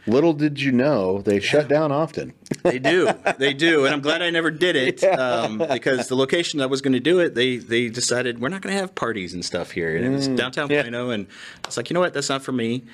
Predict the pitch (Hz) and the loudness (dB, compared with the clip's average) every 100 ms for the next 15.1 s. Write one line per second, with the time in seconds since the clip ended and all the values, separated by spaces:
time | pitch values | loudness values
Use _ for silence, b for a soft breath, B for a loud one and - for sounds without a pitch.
0 | B B - - 107 - 117 - 139 151 | B B -4 -2 -2 -2 -4 0 0 0
1 | 151 139 143 139 139 135 135 135 131 135 | -2 -2 0 0 0 0 0 -2 -2 -2
2 | 131 135 135 117 131 131 131 131 123 123 | -2 -2 -2 -2 0 0 0 0 0 0
3 | 123 120 120 120 - 117 120 123 123 117 | 0 0 -2 -2 -4 -2 0 2 0 -2
4 | 113 B B B B - 113 113 110 104 | -6 B B B B -8 -4 -2 -2 -4
5 | 95 - 165 196 208 - - 113 143 170 | -8 -2 0 0 -2 -4 -2 -2 -2 -4
6 | 143 127 92 101 110 87 71 - - 117 | -4 -4 -2 -4 -4 -8 -10 -16 -4 0
7 | - 185 196 113 110 107 107 101 98 95 | 2 0 0 -2 -2 0 -2 -2 -4 -2
8 | 127 127 139 131 127 127 123 120 117 113 | -2 -2 -4 -4 -4 -2 -2 0 -2 0
9 | 110 110 107 104 - 107 117 113 - 98 | 2 2 2 -2 -2 -2 0 -2 -2 -4
10 | - 104 95 - - - 104 110 107 107 | -6 -6 -6 -8 -14 -8 -4 -2 -4 -6
11 | 101 107 104 101 92 107 104 82 95 104 | -4 -4 -4 -4 -2 -2 -2 -2 -2 -2
12 | 98 120 117 131 131 143 139 92 104 113 | -4 -4 -4 -4 -6 -6 -4 2 4 4
13 | 107 - 107 104 104 98 95 98 107 104 | 0 -2 -4 -2 -2 -4 -4 -6 -6 -4
14 | 104 113 117 113 104 107 110 - 117 135 | -4 -4 -4 -6 -4 -2 -2 -2 -2 -2
15 | - | -4